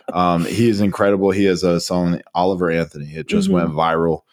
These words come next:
Speaker 1: Um, he's playing these tiny little venues. He's been offered, like, ten millions of dollars in record deals, and he shot 'em all down because it's not about the money. It's about the message, and his
Speaker 2: His
Speaker 1: message
Speaker 2: voice
Speaker 1: is
Speaker 2: is
Speaker 1: based
Speaker 2: great.
Speaker 1: around, yeah, he's got one of those, like, real country, deep, raspy voices. He sings blues, and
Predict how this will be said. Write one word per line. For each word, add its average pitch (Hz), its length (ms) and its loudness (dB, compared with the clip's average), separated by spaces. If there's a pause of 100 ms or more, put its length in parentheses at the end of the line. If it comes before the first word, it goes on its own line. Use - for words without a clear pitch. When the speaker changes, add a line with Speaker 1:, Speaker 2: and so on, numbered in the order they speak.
(240)
Speaker 1:
Um, 80 220 -2
he's 82 200 -4
playing 87 260 0
these 80 180 -2
tiny 92 360 -2
little 87 240 2
venues. 85 420 0
He's 82 120 -4
been 80 160 -6
offered, 80 300 -2
like, 78 160 -2
ten 90 240 -4
millions 82 340 -2
of 78 80 -6
dollars 80 460 -2
in 76 120 -12
record 76 300 -8
deals, 76 260 -4
and 78 80 -8
he 78 80 -6
shot 76 240 -4
'em 76 120 -4
all 73 100 -6
down 71 260 -10
because 71 300 -16
it's 69 140 -20
not 73 160 -8
about 69 240 -10
the 69 80 -20
money. 69 260 -14
It's 65 140 -20
about 67 240 -14
the 71 80 -20
message, 69 420 -16
and 69 200 -20 (460)
his 147 140 -14
Speaker 2:
His - 20 -10
Speaker 1:
message 180 280 -2
Speaker 2:
voice 180 240 2
Speaker 1:
is - 60 -12
Speaker 2:
is 85 100 0
Speaker 1:
based 85 100 -2
Speaker 2:
great. 82 220 -2
Speaker 1:
around, 82 440 -2
yeah, 85 200 0
he's 87 160 0
got 98 160 0
one 90 60 0
of 90 100 0
those, 82 100 -2
like, 80 180 2
real 87 360 0
country, 87 640 -4
deep, 85 340 -4
raspy 85 420 -2
voices. 80 500 -4
He 82 120 -10
sings 85 280 -4
blues, 82 400 -4
and 78 220 -10